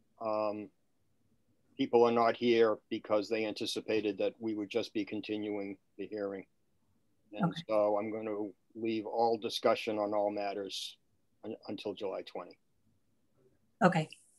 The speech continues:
Speaker 2: thank
Speaker 1: So
Speaker 2: you.
Speaker 1: I can't give you a better answer than that.
Speaker 2: That's okay. I appreciate it.
Speaker 1: Anything else?
Speaker 2: That was all I had.
Speaker 1: Thank you very much.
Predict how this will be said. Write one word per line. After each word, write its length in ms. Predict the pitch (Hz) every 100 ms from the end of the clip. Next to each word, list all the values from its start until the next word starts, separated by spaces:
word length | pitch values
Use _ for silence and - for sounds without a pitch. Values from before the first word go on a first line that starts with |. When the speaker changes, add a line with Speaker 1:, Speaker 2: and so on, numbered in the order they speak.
| _ - _ _
Speaker 2:
thank 140 | 180 143
Speaker 1:
So 100 | 127
Speaker 2:
you. 80 | - 127
Speaker 1:
I 100 | 127
can't 240 | 131 120
give 120 | 123
you 200 | 120 113
a 160 | 113 107
better 300 | 110 107 104
answer 220 | 95 -
than 140 | 92 90
that. 160 | 90 - - 269 - _ -
Speaker 2:
That's 200 | 185 190
okay. 280 | 233 196 - _ -
I 60 | 185
appreciate 380 | 185 175 170
it. 120 | 170 - _ _ _ _ _ _ _ - _ _ _ _ _ _ _ _ _ _ _ _ _ _ _ - - _ _ _ _
Speaker 1:
Anything 280 | 110 - 120
else? 260 | 120 131 - _ _ _ _ _ _ _ _ _ _ _
Speaker 2:
That 180 | 175 175
was 100 | 175
all 140 | 175 165
I 80 |
had. 220 | 165 160 151 170 - - - - - _ _ _ _
Speaker 1:
Thank 180 | 113 104
you 60 | 110
very 140 | 110
much. 340 | 98 - -